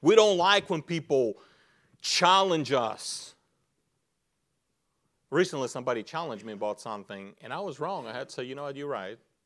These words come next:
I'm, I'm wrong about this." And it was just a number. It was literally a number equation in a sense. And I was wrong. But have you met people, even though they're wrong, they'll fight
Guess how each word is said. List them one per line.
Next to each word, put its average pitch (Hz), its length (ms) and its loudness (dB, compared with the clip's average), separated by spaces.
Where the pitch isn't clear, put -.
I'm, 143 400 -14
I'm 139 180 -12
wrong 117 180 -10
about 95 300 -12
this." 127 340 -14
And 127 80 -12
it 123 40 -8
was 123 100 -10
just 151 200 -10
a 104 40 -10
number. 98 480 -10
It 101 60 -12
was 98 260 -12
literally 110 520 -4
a 98 40 -10
number 95 460 -12
equation 90 600 -12
in 87 80 -20
a 90 40 -20
sense. 92 440 -20
And 120 120 -4
I - 20 2
was 170 180 -2
wrong. 165 280 0
But 139 520 2
have 147 260 -6
you 202 80 -6
met 190 260 -6
people, 165 560 -8
even 165 360 -6
though 156 180 -8
they're 127 200 -8
wrong, 104 600 -10
they'll 120 300 -2
fight 156 440 -10